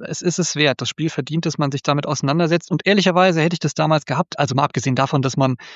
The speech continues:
damals alles gezockt hatte, was man hatte, weil die Spiele ja so teuer waren, äh, dass man auch, also schlechte Spiele gab's ja gar nicht wirklich. Du hast dich damit beschäftigt, weil du hattest das Spiel dann. Hätte ich einen Mega Drive gehabt und dieses Spiel,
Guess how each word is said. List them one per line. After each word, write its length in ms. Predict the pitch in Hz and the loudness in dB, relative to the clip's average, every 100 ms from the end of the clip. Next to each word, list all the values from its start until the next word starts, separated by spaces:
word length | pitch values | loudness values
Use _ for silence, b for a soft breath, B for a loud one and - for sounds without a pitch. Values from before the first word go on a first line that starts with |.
| B | B
damals 280 | 135 131 135 | -2 0 0
alles 200 | - 156 | 0 0
gezockt 320 | 135 - 131 | 0 -4 -2
hatte, 180 | 135 131 | -2 -2
was 120 | 120 | -2
man 120 | 135 127 | -2 -2
hatte, 180 | 151 | 0
weil 80 | 135 | 0
die 80 | 127 | -2
Spiele 240 | - 151 | -4 -2
ja 140 | 143 135 | 0 0
so 160 | 185 | 0
teuer 340 | 214 135 123 120 | 0 0 0 0
waren, 280 | 123 131 160 B B B B B B | -2 -2 -4 B B B B B B
äh, 140 | 202 | -2
dass 180 | 151 143 | 0 2
man 100 | 165 | 2
auch, 260 | 151 151 104 - b b b b | 2 0 -4 -16 b b b b
also 160 | 131 | -6
schlechte 280 | - 170 156 | 0 0 0
Spiele 180 | 165 147 | -2 0
gab's 200 | 160 - | 0 0
ja 80 | 135 | -2
gar 120 | 123 | -2
nicht 140 | 113 | -4
wirklich. 240 | 127 - - | -6 -8 -4
Du 120 | 127 | -2
hast 180 | 147 - | -2 -4
dich 100 | - | -2
damit 200 | 139 - | -2 -2
beschäftigt, 420 | 135 165 - - | -2 -2 0 0
weil 100 | 151 | 0
du 100 | 135 | 2
hattest 240 | 170 139 | 0 -2
das 80 | 135 | -6
Spiel 220 | - 127 | -8 -8
dann. 280 | 123 131 165 - B B B | -6 -4 -6 -10 B B B
Hätte 180 | 202 214 | 0 2
ich 120 | 160 | 2
einen 80 | 160 | 4
Mega 180 | 190 180 | 4 4
Drive 160 | 165 | 2
gehabt 220 | 165 - | 0 0
und 80 | 151 | 0
dieses 180 | 151 143 | -2 -4
Spiel, 400 | - 175 190 196 | -4 0 2 2